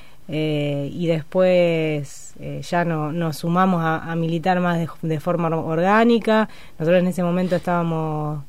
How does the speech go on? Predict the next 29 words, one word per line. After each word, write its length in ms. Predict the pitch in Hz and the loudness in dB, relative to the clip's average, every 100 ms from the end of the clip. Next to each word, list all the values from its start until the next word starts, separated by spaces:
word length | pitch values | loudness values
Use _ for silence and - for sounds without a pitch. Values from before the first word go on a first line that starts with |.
| - | -14
eh, 320 | 160 151 147 147 | -12 -8 -4 -4
estudiando, 540 | - 160 185 226 233 | -4 0 4 6 6
entonces 240 | 185 160 156 | 4 0 -2
estábamos 400 | 165 160 156 147 | -2 -2 -2 -4
en, 200 | 147 143 | -4 -4
en 420 | 147 143 147 151 | -4 -6 -6 -6
Buenos 300 | 151 156 - | -4 -4 -2
Aires. 520 | 214 226 226 202 196 - | 2 4 4 4 2 0
Yo 40 | |
viví 120 | 160 165 | -2 0
muchos 340 | 160 151 147 | -2 -4 -2
años 220 | 175 165 | -2 0
en 80 | 151 | -2
Buenos 260 | 151 151 185 | -4 -6 -2
Aires 360 | 190 180 165 - - - - | 0 0 -2 -4 -16 -18 -12
con 100 | - | -4
el 60 | 156 | -2
tema 140 | 165 | -2
del 80 | 165 | -2
estudio, 300 | 151 226 226 | -2 2 2
después 200 | 185 160 | 2 0
también 300 | 151 156 160 | -4 -4 -4
me 80 | 147 | -4
tocó 260 | 143 143 156 | -4 -4 -4
trabajar 380 | 147 147 151 | -2 -4 -4
allá, 440 | 143 - 190 196 190 | -6 -2 2 4 2
fui 140 | - | 0
funcionaria 640 | 147 156 151 147 156 156 151 | -6 -6 -4 -2 -2 0 -2
en, 320 | 139 143 151 | -2 -4 -8